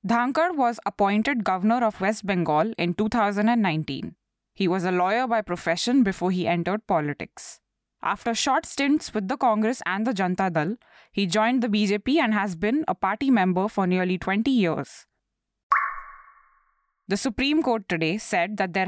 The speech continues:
had to be a balance between the welfare of people and the economy losing money.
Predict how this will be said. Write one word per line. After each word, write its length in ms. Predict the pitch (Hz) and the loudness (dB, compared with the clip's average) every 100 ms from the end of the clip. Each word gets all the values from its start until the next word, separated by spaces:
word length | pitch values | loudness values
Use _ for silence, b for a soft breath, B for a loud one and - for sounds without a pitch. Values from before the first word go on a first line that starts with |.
| 185 | -2
had 120 | 208 - | -4 -2
to 100 | 285 | 0
be 180 | 233 240 | 2 0
a 60 | |
balance 520 | 185 170 156 208 254 | 0 -2 0 0 0
between 360 | 175 175 185 185 | -2 -2 2 2
the 100 | 170 | 2
welfare 440 | 175 185 - 226 | 0 0 0 0
of 160 | 202 - | 0 -2
people 340 | 190 151 269 | -6 -4 -4
and 200 | 240 180 | -2 0
the 120 | 175 185 | 0 -2
economy 540 | - 185 196 214 262 | 0 2 4 4 4
losing 380 | 202 175 190 208 | 4 2 2 2
money. 380 | 160 135 123 | 2 0 -6